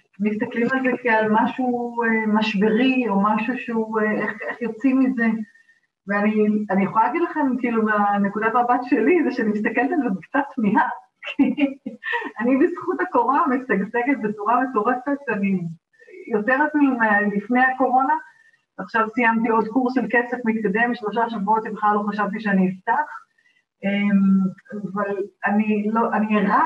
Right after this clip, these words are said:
ל-, לקושי הזה, ושאלתי, אה, אה, מה אני יכולה להיות תרומה, כדי, אה, לאפשר ליותר אנשים כלילות עם הנושא הזה של, אה, של כ-, של, של כסף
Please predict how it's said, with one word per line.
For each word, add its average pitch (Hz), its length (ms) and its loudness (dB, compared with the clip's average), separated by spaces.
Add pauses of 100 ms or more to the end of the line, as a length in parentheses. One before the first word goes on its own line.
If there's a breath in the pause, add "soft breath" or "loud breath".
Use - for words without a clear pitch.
ל-, 180 480 2
לקושי 202 380 -2
הזה, 185 160 -2 (180)
ושאלתי, 226 540 0
אה, 240 180 2 (440)
אה, 180 240 0 (260)
מה 214 180 4
אני 240 100 -2
יכולה 214 280 -2
להיות 214 320 -2
תרומה, 190 340 4 (580 soft breath)
כדי, 190 240 0 (300)
אה, 196 260 2
לאפשר 190 520 2 (100)
ליותר 196 240 0
אנשים 220 440 -2 (120)
כלילות 240 460 0
עם 185 140 -4
הנושא 185 320 -2
הזה 180 200 0
של, 175 300 -2
אה, 175 200 -4 (480)
של 190 240 -4
כ-, 196 240 -6
של, 185 320 0
של 202 220 -4 (460)
כסף 233 360 -2